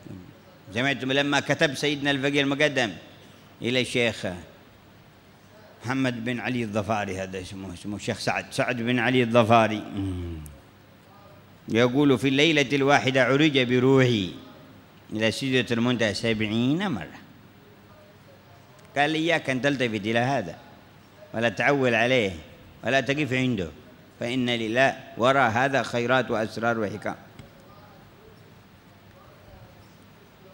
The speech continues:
وإذا واحد فكره إلا في السفليات ي-،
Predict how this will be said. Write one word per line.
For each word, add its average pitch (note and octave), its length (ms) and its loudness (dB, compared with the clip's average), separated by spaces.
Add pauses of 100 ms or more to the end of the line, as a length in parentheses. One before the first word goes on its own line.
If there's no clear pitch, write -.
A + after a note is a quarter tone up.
(960)
وإذا B2+ 360 -2
واحد C3 380 -2
فكره B2+ 420 -2
إلا C3+ 200 0
في A#2+ 120 -4
السفليات C3 760 -2
ي-، B2 320 -4